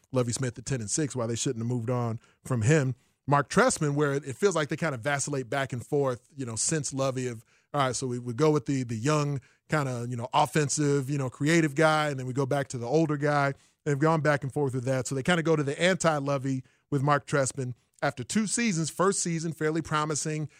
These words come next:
You get maybe the best football of Jay Cutler's career in season one. Everything falls apart. Move on from Trestman after just two seasons.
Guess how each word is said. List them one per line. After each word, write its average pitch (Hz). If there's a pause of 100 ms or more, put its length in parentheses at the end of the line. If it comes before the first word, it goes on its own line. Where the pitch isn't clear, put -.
(120)
You 131
get 156
maybe 147
the 135
best 143
football 147
of 135
Jay 143
Cutler's 151
career 143
in 131
season 123
one. 160 (340)
Everything 151
falls 143
apart. 143 (240)
Move 247
on 226
from 151
Trestman 202
after 139
just 131
two 202
seasons. 127